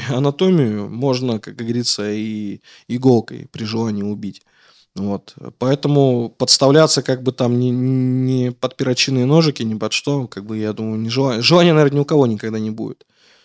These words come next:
Вот и у меня не было. А, но ребята агрессивно вели себя, почему-то пытались нас, э, за-, заманить <clears throat> в арку.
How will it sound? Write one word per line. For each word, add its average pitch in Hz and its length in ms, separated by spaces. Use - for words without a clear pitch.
Вот 139 200
и 147 40
у 135 60
меня 120 200
не 135 180
было. 117 300
А, 98 520
но 135 160
ребята 156 340
агрессивно 139 640
вели 160 240
себя, 117 600
почему-то 147 420
пытались 131 540
нас, 113 360
э, - 20
за-, 110 640
заманить 127 800
<clears throat> - 80
в 123 380
арку. 170 380